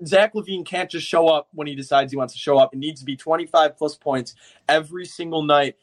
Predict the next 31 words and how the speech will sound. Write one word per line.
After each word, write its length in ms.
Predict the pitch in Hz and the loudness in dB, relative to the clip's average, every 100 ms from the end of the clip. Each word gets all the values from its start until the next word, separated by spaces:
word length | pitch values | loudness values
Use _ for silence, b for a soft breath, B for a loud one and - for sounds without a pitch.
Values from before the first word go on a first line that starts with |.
| b - | b -6
And 140 | 147 | 0
most 240 | 165 196 | 0 0
importantly, 480 | 180 - 180 190 185 | -4 -4 -4 0 -2
contributing 680 | 175 165 - 175 170 165 151 | -2 -4 0 0 2 2 2
in 120 | 135 | 2
aspects 480 | 131 135 139 147 135 | 4 2 2 -8 -6
of 60 | 135 | -6
the 80 | 123 | -4
game 260 | 131 117 120 | -4 0 2
other 180 | 123 127 | 2 0
than 160 | 120 | -6
scoring, 420 | 107 - 120 110 | -8 0 0 0
because 420 | 101 101 117 113 - B B | -8 -2 -2 -2 -8 B B
eighty 240 | 151 185 208 | 2 2 0
percent 300 | 226 208 190 | 0 0 2
of 40 | |
the 120 | 175 | 2
N 80 | 160 | 2
B 140 | 139 131 | 2 2
A 100 | 131 | 0
can 160 | 131 | -2
score 280 | - 123 120 | 0 2 4
nowadays. 520 | 120 120 113 113 117 | 6 4 4 -4 -4
DeMar 260 | 143 147 156 | 0 2 4
DeRozan 420 | 135 123 123 123 | 2 2 0 -4
can 140 | 120 | -6
score. 440 | 113 - 120 117 - b - | -8 2 4 4 2 b 0
Lonzo 320 | 135 147 147 | 2 2 -2
Ball 260 | 131 131 127 | 4 4 2
can 140 | 131 | -8
score. 460 | - 127 120 117 | -12 -4 -2 -2